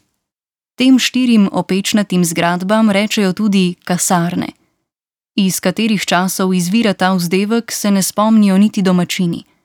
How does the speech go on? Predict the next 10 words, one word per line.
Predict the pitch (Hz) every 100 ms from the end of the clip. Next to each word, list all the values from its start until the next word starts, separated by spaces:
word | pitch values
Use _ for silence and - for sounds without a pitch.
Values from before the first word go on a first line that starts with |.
| _ _ _ _ _ _ _ _
Ko | - 190
je | 185
Ana | 196 208 226
Česlavovna | 190 185 170 190 180 185 190 190 180
prišla | 196 180 196 190 196
v |
svojo | - 180 180 180
kasarno, | 175 175 - 185 185 190 202 208 - _ _
brez | 190 196 180 170
dovoljenja, | 170 170 175 170 170 170 175 190